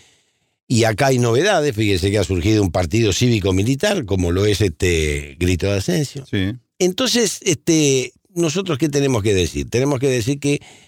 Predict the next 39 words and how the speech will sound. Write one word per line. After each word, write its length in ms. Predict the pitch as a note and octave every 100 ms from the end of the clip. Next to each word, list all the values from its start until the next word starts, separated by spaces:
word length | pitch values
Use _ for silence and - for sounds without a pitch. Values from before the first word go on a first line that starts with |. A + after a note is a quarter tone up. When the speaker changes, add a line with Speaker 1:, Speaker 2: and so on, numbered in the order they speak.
| _
Speaker 1:
la 180 | G2+ A#2
derecha, 360 | B2+ D3+ D3
por 160 | A2 A2+
lo 80 | F2+
general, 340 | G2+ G#2+ C3
busca 240 | B2+ G2+
desprestigiar 640 | A#2 F#2+ F2+ - F2 D3 F#2
al 80 |
sistema 320 | - C2+ D2 C#2
político. 400 | - C2+ _ _
Speaker 2:
Ujú. 380 | A2 G#2 C#3+ F3 _
Speaker 1:
Porque 320 | G2+ F2 G#2
en 100 | G2
la 140 | G2+
desestabilización 1300 | G2 C#3+ C3 B2 A#2+ G#2 G2+ G2+ G2 F#2 F#3+ D#3+ D#2
es 100 | F#2+
que 120 | G2
la 120 | F2 E2+
derecha 400 | E2+ F#2 F#2+ G2+
avanza. 360 | D#2+ D2 - D2
Si 120 | D2+
usted 160 | D#2+
mira 220 | A2 A2 A2+
la 80 |
historia, 500 | A#2 - A#2+ B2 B2+ B2 - - -
siempre 520 | - A3 D3+ B2 B2+
que 100 | A#2+
ha 20 |
habido 300 | A2+ B2 A2+
desestabilizaciones 1160 | G2 E2+ F2+ F#2+ F#2+ F#2 A2 G#2+ A2 G#2+ - E2
de 180 | F2+
tipo 340 | D2 - G2+ A2+
político 560 | C3 A#2+ G#2+ A#2 B2+ -
es 100 | G2+
que 120 | A2
la 100 | G2
derecha 460 | F2 E2+ F2 - -
avanza. 400 | - - - A2+
Entonces, 400 | C#3 D#3 G3+